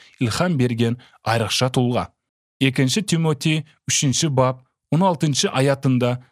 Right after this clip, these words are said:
былай жазылган. Мукаддес жазуулардын хаммасы Кудайдын Мукаддес Рухунун илхамы менен жазылган болуп, талим берүү,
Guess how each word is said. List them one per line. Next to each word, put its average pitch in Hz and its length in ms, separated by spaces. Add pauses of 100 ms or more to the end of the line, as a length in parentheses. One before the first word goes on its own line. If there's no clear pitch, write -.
(140)
былай 110 340
жазылган. 92 560 (580)
Мукаддес 123 540
жазуулардын 131 640
хаммасы 180 680 (240)
Кудайдын 131 540
Мукаддес 123 480
Рухунун 123 480 (240)
илхамы 143 500
менен 135 460 (160)
жазылган 120 600
болуп, 117 260 (400)
талим 160 340
берүү, 113 460